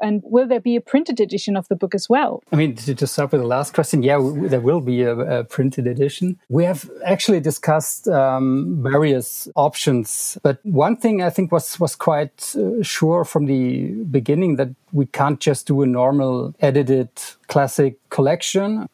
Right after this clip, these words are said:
Speaker 2: I kind of think that we had the idea that the individual essays, they should be given a certain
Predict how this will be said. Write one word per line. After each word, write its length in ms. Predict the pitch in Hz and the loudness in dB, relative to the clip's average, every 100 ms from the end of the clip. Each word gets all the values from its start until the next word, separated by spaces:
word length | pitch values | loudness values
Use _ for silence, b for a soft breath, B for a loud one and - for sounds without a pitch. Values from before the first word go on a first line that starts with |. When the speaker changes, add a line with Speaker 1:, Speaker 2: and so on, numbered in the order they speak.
| - | -8
Speaker 2:
I 100 | 180 | -6
kind 300 | 170 - 196 | -6 -2 0
of 80 | 214 | 0
think 640 | - - - - 202 220 - | -6 -14 -14 -2 0 0 -2
that 160 | 185 - | -4 -2
we 520 | 170 190 202 208 202 - | 0 2 2 0 0 -2
had 220 | 143 190 | -2 0
the 120 | 196 | 0
idea 260 | 185 185 190 | 2 2 0
that 140 | 170 | 2
the 80 | 175 | 0
individual 600 | 165 151 180 190 220 180 - - | 2 2 2 2 0 0 -6 -2
essays, 500 | 185 202 170 143 - | 0 2 2 0 0
they 140 | 160 | -2
should 240 | 160 220 | 0 -2
be 120 | - 185 | 0 2
given 520 | 180 175 185 180 175 | 2 2 0 0 0
a 80 | 160 | -2
certain 840 | - 160 160 156 151 143 147 - | 0 2 2 0 0 0 -2 -6